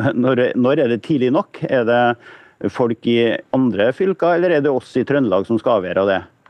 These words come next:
Eh, jeg tror at det, det er vi i Trøndelag. Vi velger våre tillitsvalgte ut ifra hvor, hvor tillit vi har til dem, og, og da er det oss som skal avgjøre, og det er jo ikke noen i,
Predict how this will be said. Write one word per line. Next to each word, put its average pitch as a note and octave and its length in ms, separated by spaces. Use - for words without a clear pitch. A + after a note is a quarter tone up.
Eh, A2+ 280
jeg D3 160
tror D3 300
at C3+ 100
det, C#3 120
det C3+ 80
er D3 80
vi A2+ 140
i A#2 40
Trøndelag. C3 440
Vi C3+ 140
velger C#3 340
våre C3 300
tillitsvalgte B2 680
ut C#3 200
ifra C3+ 280
hvor, C#3+ 320
hvor D3 260
tillit A2+ 360
vi A2+ 80
har A2 180
til A#2 140
dem, E3+ 240
og, C#3 420
og B2 60
da B2 120
er D#3 120
det - 80
oss B2 100
som C3 120
skal B2 280
avgjøre, F#2+ 180
og B2+ 60
det C3+ 80
er A2+ 80
jo C#3+ 80
ikke - 320
noen A2+ 240
i, A2+ 80